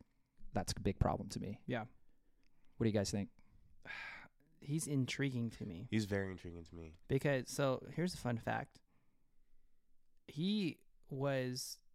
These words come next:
Speaker 2: rated ahead of Bijan Robinson.
Speaker 3: Yeah, I was gonna say, D, I don't know
Speaker 2: Yes.
Speaker 3: if you remember this, and I don't mean to cut you off,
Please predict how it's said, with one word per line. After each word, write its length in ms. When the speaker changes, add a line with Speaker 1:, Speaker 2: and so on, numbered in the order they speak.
Speaker 2:
rated 440
ahead 800
of 140
Bijan 360
Robinson. 580
Speaker 3:
Yeah, 180
I 80
was 100
gonna 140
say, 320
D, 180
I 80
don't 100
know 80
Speaker 2:
Yes. 100
Speaker 3:
if 60
you 60
remember 300
this, 240
and 100
I 40
don't 80
mean 120
to 40
cut 160
you 100
off, 220